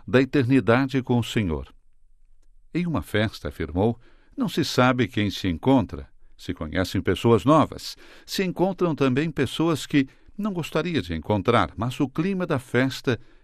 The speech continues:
é a alegria e a gratuidade. Porque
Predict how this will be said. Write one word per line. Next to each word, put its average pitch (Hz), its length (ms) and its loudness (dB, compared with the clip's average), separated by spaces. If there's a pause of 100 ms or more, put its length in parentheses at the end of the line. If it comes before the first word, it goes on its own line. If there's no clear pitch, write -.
(100)
é 98 120 2
a 113 60 2
alegria 107 520 0
e 104 120 -2
a 98 60 0
gratuidade. 82 880 -6 (1000)
Porque 143 360 -4